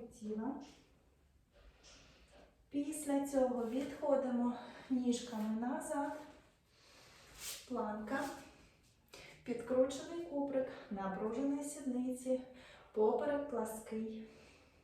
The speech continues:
Стаємо в сильному положенні. Щоб трохи полегшити, якщо некомфортно попереку,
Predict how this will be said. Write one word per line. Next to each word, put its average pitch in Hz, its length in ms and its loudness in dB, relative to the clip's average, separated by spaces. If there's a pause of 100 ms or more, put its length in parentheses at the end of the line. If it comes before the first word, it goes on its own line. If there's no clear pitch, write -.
(1200)
Стаємо 240 640 0
в 220 40 0
сильному 247 460 -2 (120)
положенні. 269 760 2 (960)
Щоб 302 420 0
трохи 294 300 2
полегшити, 240 680 2
якщо 254 560 -2 (500)
некомфортно 277 960 2
попереку, 240 680 -2